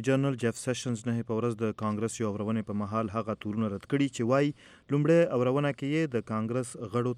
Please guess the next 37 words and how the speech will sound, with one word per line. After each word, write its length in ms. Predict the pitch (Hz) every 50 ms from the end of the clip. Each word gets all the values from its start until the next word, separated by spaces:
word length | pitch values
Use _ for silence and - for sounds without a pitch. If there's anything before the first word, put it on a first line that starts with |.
| - 131
ته 180 | 127 127 117 110
دروغ 260 | 107 110 113 107 98 98
ویلي 320 | 101 107 104 98 107 98
وو. 100 | 107 107 - _ _ _ _ - _ _ _ _ -
کله 180 | 117 107 110 - -
چې 460 | - - 110 110 107 110 - - 104 95 90 120
د 100 | 113 110
ویلي 260 | 117 131 139 143 143 147
وو، 100 | 170 190 156 135
د 160 | 123 113 -
صدر 260 | 113 95 104 107 - -
ټرمپ 240 | 123 120 120 113 -
کمپاین 460 | 117 107 101 - 131 135 139 147 151 - - 113
او 40 | 104 104 101 104
روس 220 | 127 135 - - -
اړیکو 480 | - - 104 110 127 143 - 143 131 -
ترمنځ 280 | 127 127 135 143 147 - - - - - - _ _ _ -
څه 180 | - 123 113 110
معلومات 480 | 107 104 113 110 117 107 98 - 110 110
نه 120 | 107 107
لري. 180 | 104 113 107 101 - _ _ _ _ _ - _ _ _ _ _ _ -
ښاغلي 280 | 185 175 180 196 214 196 165
جف 140 | 180 165 -
سیشنز 420 | - 196 185 - 208 208 202 185 160 147
د 100 | 131 127
نمایندګانو 580 | 120 123 123 120 120 123 120 135 139 139 143 139 127 113
جرګې 320 | 117 110 110 104 123 127 131 120 110
د 120 | 117 117 113
عدلیې 320 | 95 104 110 120 127 123 -
کمیټې 320 | 113 110 110 104 - 135 135 -
ته 60 | 143 131
ویلي، 260 | 139 139 139 147 151 143 - - - - _ _ _ -
کال 260 | 147 147 151 147 127
دوه 100 | 131 139 131
زره 160 | 139 135 139 131 -
شپاړسم 440 | - 117 107 107 104 - 139 139 139 131 -
کې 120 | - 139